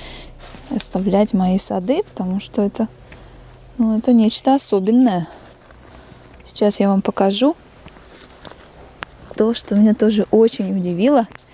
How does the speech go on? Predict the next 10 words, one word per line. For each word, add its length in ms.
Вчера 360
я 120
пришла 460
и 60
тоже 340
сказала: 520
«Вау!» 500
Вот. 440
Прострел 600
фиолетовый. 920